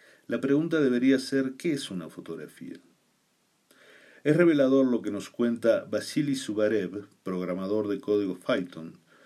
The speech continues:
sobre cómo trabaja la cámara de un teléfono celular. En milésimas de segundos analiza las múltiples imágenes que ha recogido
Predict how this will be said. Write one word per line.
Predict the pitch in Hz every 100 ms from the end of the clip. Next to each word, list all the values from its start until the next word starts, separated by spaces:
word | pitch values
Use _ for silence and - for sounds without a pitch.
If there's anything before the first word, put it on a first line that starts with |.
| _ -
sobre | - 110 113
cómo | - 151 147
trabaja | 123 123 123 117
la | 107
cámara | 117 113 110
de | 104
un | 101 92
teléfono | 98 98 - 92
celular. | - 82 87 - - _ _ _ _ _ _ _ _ _ _ _ _ _ -
En | 95
milésimas | 98 117 120 117 107
de | 98
segundos | 90 95 120 131 131 -
analiza | 107 104 113 - 117
las | 101
múltiples | 131 151 151 135 131 127 - 117
imágenes | 110 117 - 110 104
que | - 104
ha |
recogido | 101 95 - - 127 135